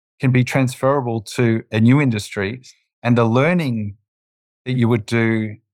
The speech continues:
focusing on carbon removal, the amount I just reflect on everything I've learned in the last two years. It's incredible. And it's such a rich learning environment to sort of learn and do at the same time. So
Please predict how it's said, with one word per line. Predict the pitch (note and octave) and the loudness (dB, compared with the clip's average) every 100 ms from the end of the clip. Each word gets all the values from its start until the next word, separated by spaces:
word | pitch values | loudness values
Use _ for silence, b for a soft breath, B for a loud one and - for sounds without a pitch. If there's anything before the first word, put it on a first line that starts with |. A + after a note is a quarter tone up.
| _ _ - | _ _ -4
focusing | B2 B2+ - A2+ | -4 -4 -2 0
on | G#2+ | 0
carbon | - A2 A2 | 0 -2 0
removal, | G#2+ A2 G2+ G2+ | 0 0 -2 -4
the | A#2+ | 0
amount | B2 C#3+ D#3+ - _ _ _ - | 2 2 0 -6 _ _ _ -8
I | B2+ | -6
just | D#3+ C#3 _ | -6 -8 _
reflect | B2 A2 C#3 B2+ | -8 -4 -4 -2
on | B2 A#2 | -2 0
everything | A#2+ B2+ A#2+ | 0 0 0
I've | G#2+ - | -2 -2
learned | A#2 G#2+ | -4 -2
in | A2 | -2
the | G#2+ | 0
last | G#2+ G#2 - _ | 0 -4 -10 _
two | - A#2 | -6 -2
years. | G#2+ A2 G2 G#2 - _ _ _ _ _ | -2 -2 -4 -6 -16 _ _ _ _ _
It's | A#2+ - | -8 0
incredible. | C#3 - B2+ C3 A#2 G#2 - _ _ - | 0 2 0 0 -2 -6 -8 _ _ -8
And | A#2 A#2 - | -4 -2 -2
it's | A2+ A2 | -6 -8
such | - C#3+ - | -2 -2 -2
a | A#2 | -4
rich | G#2 A2 B2+ B2+ - - - _ _ _ _ _ - | -4 -4 -6 -8 -12 -14 -18 _ _ _ _ _ -2
learning | B2 C#3+ C#3 | 0 0 0
environment | A#2 A2+ G#2+ A2 G2+ - _ | 0 0 0 -2 -8 -10 _
to | - B2 | -10 -6
sort | - A2+ | -2 -2
of | G#2+ - - _ _ _ - | -4 -8 -20 _ _ _ -6
learn | A#2+ A#2+ B2 B2 | 0 0 0 -2
and | A#2 A#2 G2+ | 0 0 0
do | A2+ A2+ | -2 -2
at | - | -4
the | G2+ | -6
same | - G#2+ | -2 0
time. | G2 G#2+ A2+ G#3 A3 _ _ _ _ _ | 0 0 0 -2 -8 _ _ _ _ _
So | - B2+ A#2 A2+ A2+ | -6 0 2 0 -4